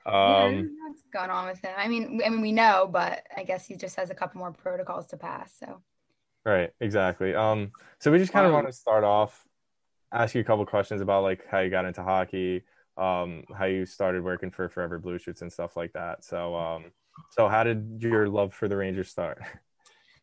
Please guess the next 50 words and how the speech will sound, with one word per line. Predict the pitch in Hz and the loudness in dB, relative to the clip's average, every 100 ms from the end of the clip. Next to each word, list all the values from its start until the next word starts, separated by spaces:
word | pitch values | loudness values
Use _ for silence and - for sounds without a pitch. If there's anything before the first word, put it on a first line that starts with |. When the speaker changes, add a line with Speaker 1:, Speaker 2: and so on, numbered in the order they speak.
| _ 262 | _ 0
Speaker 1:
Um, | 285 | 2
I | 294 | 2
guess, | 285 330 349 - | 2 0 -2 -2
you | 285 | 2
know, | 269 254 | 4 4
with | 254 | 4
my | 254 240 | 2 2
dad, | 233 202 202 214 | 0 0 0 0
he | 220 | -2
just, | 220 220 - | -6 -8 -10
he | - 214 196 - _ _ _ _ - - - - | -10 -10 -10 -18 _ _ _ _ -20 -18 -12 -2
kinda | 214 208 214 208 | -2 0 -2 -4
just | - - | -8 -8
picked | 214 208 | -8 -4
the | 196 | -4
Rangers | 202 202 196 | -4 -6 -8
when | 202 | -8
he | |
was | 190 | -4
younger, | 185 190 196 190 | -2 0 2 2
and | 190 | 2
then | 185 | -6
he, | 185 185 180 - - _ - | -10 -12 -12 -16 -20 _ -8
you | 208 | -2
know, | 202 | 0
raised | 196 190 196 | 0 -2 -2
my | 202 | -6
whole | 185 190 | -4 -4
family | 180 180 185 185 | -4 -4 -6 -8
to | 175 | -10
be | 185 | -4
that | 185 185 | 0 0
way. | 185 185 185 185 | 0 0 0 0
I'm | 190 196 | -2 -2
a | |
nineteen | 196 190 208 - _ 214 | -2 -2 -4 -12 _ -6
ninety-four | 202 190 190 - 185 185 190 180 | -6 -6 -10 -2 2 2 0 -2
baby, | 180 185 185 214 233 254 | -6 -8 -8 -6 -2 -2
so | - 185 180 - _ _ _ - | 0 0 0 -2 _ _ _ -6
I | 190 185 | 0 0
was, | 185 | 0
like, | 180 | -4
two | - 202 | -8 -8
months | 196 196 190 | -6 -8 0
old | 190 185 | 0 0
when | 185 | -4
they | 185 | -6
won | 180 180 | -6 -8
the | 185 | -6
cup. | - 180 - | 0 2 2